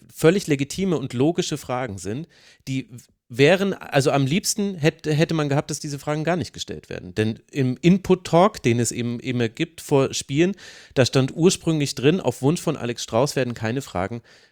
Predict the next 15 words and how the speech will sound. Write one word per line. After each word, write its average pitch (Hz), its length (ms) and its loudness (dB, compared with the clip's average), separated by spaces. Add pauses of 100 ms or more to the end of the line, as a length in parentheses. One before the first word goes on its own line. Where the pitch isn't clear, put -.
nach 120 200 0
seinem 117 420 2
Ende 113 280 -2
beim 110 180 -2
F - 120 -8
C - 80 -8
Bayern 107 280 -4
beantwortet. 82 500 -14
Und 113 200 -6
das 160 240 4
ist - 140 -6
in 107 140 -6
einem 117 280 -2
Maße, 131 640 0 (1300)
ich 151 140 -8